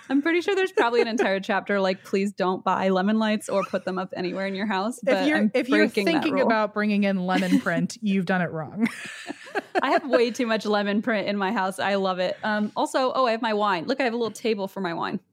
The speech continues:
Speaker 2: Look at you. I
Speaker 1: I'm
Speaker 2: love
Speaker 1: prepared.
Speaker 2: it.
Speaker 1: I even opened it already.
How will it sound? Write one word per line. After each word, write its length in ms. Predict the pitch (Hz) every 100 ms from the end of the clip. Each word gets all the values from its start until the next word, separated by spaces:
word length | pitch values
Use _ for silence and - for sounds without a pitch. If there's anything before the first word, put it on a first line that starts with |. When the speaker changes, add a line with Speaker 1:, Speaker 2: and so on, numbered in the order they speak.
| - -
Speaker 2:
Look 220 | 294 453 508
at 60 |
you. 680 | 508 494 523 480 214 175 170 _ _ _ _ _ _ _ -
I 40 |
Speaker 1:
I'm 60 | 220
Speaker 2:
love 160 | 208
Speaker 1:
prepared. 200 | 190 220
Speaker 2:
it. 20 | 208
Speaker 1:
I 40 |
even 140 | 196 -
opened 400 | 202 196 180 170
it 80 | 170
already. 480 | - 104 98 -